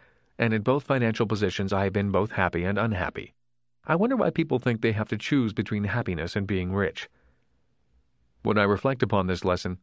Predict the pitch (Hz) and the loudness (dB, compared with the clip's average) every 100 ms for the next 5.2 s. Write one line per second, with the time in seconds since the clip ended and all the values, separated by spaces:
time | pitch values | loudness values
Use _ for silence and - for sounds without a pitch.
0 | _ _ - 131 127 180 180 151 131 117 | _ _ 0 0 2 0 2 0 2 2
1 | 120 139 135 117 113 208 165 - 117 82 | 2 0 2 2 2 0 -2 -2 -2 -2
2 | 78 85 85 85 - - _ - 113 110 | -2 -6 -2 -2 -2 -10 _ 0 2 4
3 | 110 117 120 - 113 - 110 - 131 110 | 2 2 0 0 0 -2 -2 0 2 2
4 | 107 143 160 127 95 76 90 85 82 87 | 0 0 2 2 2 0 -2 -2 -2 -2
5 | - - | -4 -10